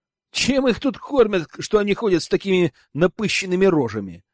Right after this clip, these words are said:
Я бы еще понял, если бы он был опытным призывателем с десятком закрытых разломов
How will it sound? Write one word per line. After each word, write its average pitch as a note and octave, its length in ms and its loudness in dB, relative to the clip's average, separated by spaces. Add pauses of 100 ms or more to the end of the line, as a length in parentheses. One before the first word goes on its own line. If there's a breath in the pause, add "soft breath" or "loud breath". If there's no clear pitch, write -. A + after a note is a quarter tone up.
(840)
Я B2+ 200 0
бы C#3+ 100 0
еще D#3 240 2
понял, A#3+ 480 0
если E3+ 260 0
бы D#3+ 140 -2
он E3+ 220 0
был F3+ 200 2
опытным F3+ 460 0
призывателем D#3 840 0
с C3+ 60 -4
десятком D#3+ 540 -2
закрытых E3+ 420 -2
разломов D#3+ 480 0